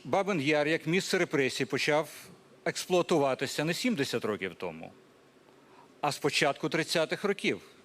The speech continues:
Це було уже місце масового захоронення жертв сталінських репресій. Биківня, Бабин Яр,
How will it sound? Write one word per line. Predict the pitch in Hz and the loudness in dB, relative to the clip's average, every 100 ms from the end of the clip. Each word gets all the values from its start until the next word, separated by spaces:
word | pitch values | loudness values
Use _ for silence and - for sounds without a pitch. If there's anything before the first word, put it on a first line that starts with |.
| - | -8
Це | - | -4
було | 143 160 175 - | 0 2 2 2
уже | 180 175 156 | 0 2 2
місце | 147 165 - - 202 220 143 | 4 2 0 0 -2 -2 -4
масового | 147 170 165 151 139 | 0 0 0 -2 -2
захоронення | 120 135 - 143 156 170 185 190 208 - - 120 | 0 -2 0 2 4 2 0 -2 -4 -8 -14 -2
жертв | 131 160 175 | 2 2 0
сталінських | - 160 143 156 - 165 160 | -2 0 0 -2 -2 -2 -2
репресій. | 165 156 113 - 90 - - - | 0 0 0 -4 -12 -14 -20 -8
Биківня, | 127 160 151 139 175 196 196 180 - | -4 -2 0 0 0 0 -2 -8 -6
Бабин | 117 165 139 135 | -2 0 0 0
Яр, | 127 190 190 | 0 0 0